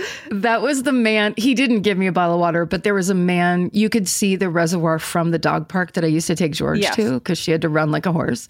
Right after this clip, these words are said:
Speaker 2: Yeah.
Speaker 1: And I was freaking out 'cause the reservoir was down
Speaker 2: Mm-hmm.
Speaker 1: like crazy. And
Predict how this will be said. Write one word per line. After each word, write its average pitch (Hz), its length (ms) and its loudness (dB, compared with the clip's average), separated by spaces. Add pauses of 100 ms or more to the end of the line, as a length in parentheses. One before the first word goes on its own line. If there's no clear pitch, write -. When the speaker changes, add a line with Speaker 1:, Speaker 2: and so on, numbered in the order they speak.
Speaker 2:
Yeah. 156 180 -8 (260)
Speaker 1:
And 170 440 2
I 170 80 2
was 165 240 0
freaking 196 720 -2
out 180 160 0
'cause 160 160 -2
the 165 200 -2 (100)
reservoir 165 500 2
was 160 200 0
down 151 520 0
Speaker 2:
Mm-hmm. 175 280 0
Speaker 1:
like 139 440 -2
crazy. 180 640 0 (520)
And 170 480 0